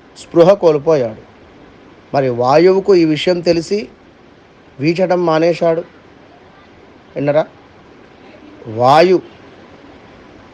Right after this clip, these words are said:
వేగముతో ఉండేటువంటి స్వామి ఆంజనేయ స్వామి. ప్రపంచం గాలి లేక స్తంభించిపోయింది. గాలి లేకుంటే మళ్ళీ దేవతలందరూ వచ్చారు. బ్రహ్మ తన కమండలంలోని నీళ్లను బాలునిపై చల్లి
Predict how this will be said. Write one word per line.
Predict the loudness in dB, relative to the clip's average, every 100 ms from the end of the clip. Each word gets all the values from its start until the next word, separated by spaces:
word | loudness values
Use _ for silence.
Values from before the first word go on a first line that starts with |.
| -20 -20 -12 -6
వేగముతో | 0 4 4 4 2 2 4 2 -4
ఉండేటువంటి | -4 -2 -2 -4 -6 -8 -16 -8
స్వామి | -6 -4 -6
ఆంజనేయ | -6 -6 -8 -10
స్వామి. | -8 -8 -8 -18 -20 -20 -20 -20 -20 -20 -20 -8
ప్రపంచం | -4 2 2 4 2 2
గాలి | 2 4 4 4
లేక | 2 4 2 2
స్తంభించిపోయింది. | -2 -16 -8 -4 -2 -2 -2 -4 -2 0 0 -4 -10 -6
గాలి | -2 0
లేకుంటే | 0 -2 -4 -2 -2 -4 -10 -20 -20 -20 -20 -20 -14
మళ్ళీ | -6 0 4 4
దేవతలందరూ | 6 6 6 4 4 4
వచ్చారు. | 2 2 2 4 2 -6 _ -12
బ్రహ్మ | -6 -4 2 2
తన | 4 2 2 0 _ -20 -20 _
కమండలంలోని | -2 2 4 4 4 2 0 0
నీళ్లను | -2 0 2 2 2 0 -4
బాలునిపై | -2 0 0 -2 -2 -2
చల్లి | -2 -8 -8 -10